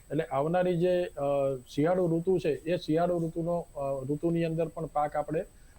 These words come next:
સમયસર વાવી શકીએ. અને જે અત્યારે વધુ પડતા વરસાદના લીધે જે કોઈ જમીનની અંદર ભેજ સંગ્રહિત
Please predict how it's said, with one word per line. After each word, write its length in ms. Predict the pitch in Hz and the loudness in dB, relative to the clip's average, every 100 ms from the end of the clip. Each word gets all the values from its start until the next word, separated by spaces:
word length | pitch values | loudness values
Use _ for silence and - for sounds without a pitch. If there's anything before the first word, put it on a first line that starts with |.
| - | -6
સમયસર 440 | 156 165 170 175 165 | -2 0 2 2 2
વાવી 300 | 143 165 165 | 2 2 0
શકીએ. 440 | 160 - 151 165 - - - - | 0 2 2 2 -4 -16 -20 -6
અને 220 | 143 160 | 0 2
જે 120 | 156 165 | 2 2
અત્યારે 420 | 143 - 165 165 | -2 0 0 2
વધુ 260 | 143 143 | 2 2
પડતા 300 | 180 170 165 | 0 -2 0
વરસાદના 500 | 165 156 - 160 156 | 0 0 0 -2 0
લીધે 280 | 160 160 160 | 0 2 2
જે 180 | 131 131 | 2 0
કોઈ 180 | - 202 | 2 2
જમીનની 420 | 180 180 175 170 | 2 0 0 0
અંદર 260 | 170 165 151 | 2 2 0
ભેજ 260 | 123 160 | 0 -2
સંગ્રહિત 440 | - 147 156 156 | -2 -2 0 0